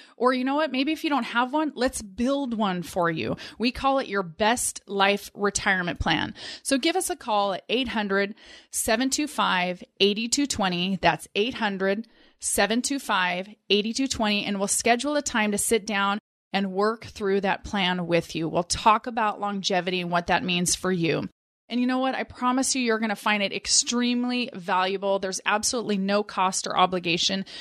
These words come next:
We would just love to visit with you and see if we could be assistance in helping you figure this out. So if you wanna find out where you're at as it relates to you currently or the future of your retirement,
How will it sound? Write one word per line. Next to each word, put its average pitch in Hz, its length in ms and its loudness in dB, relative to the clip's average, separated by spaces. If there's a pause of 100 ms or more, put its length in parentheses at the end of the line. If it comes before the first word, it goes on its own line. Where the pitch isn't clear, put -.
(200)
We 226 120 0
would 240 160 0
just 254 200 0
love 208 240 2
to 208 80 0
visit 214 340 2
with 254 240 -4
you 277 220 2 (320)
and 202 120 -2
see 247 200 2
if 240 100 -4
we 247 80 0
could 226 160 0
be 196 140 0
assistance 190 580 0
in 190 60 0
helping 190 420 2
you 185 140 0
figure 165 260 0
this 165 200 -2
out. 160 240 0 (160)
So 247 100 2
if 247 100 -2
you 277 80 -2
wanna 320 160 0
find 277 260 0
out 247 140 0
where 220 140 2
you're 190 160 0
at 262 200 2 (800)
as 196 180 2
it 185 60 -2
relates 185 380 2
to 185 360 2
you 175 220 -2
currently 285 640 2
or 190 300 2
the 175 80 -6
future 294 460 0
of 269 100 -2
your 269 120 2
retirement, 269 600 0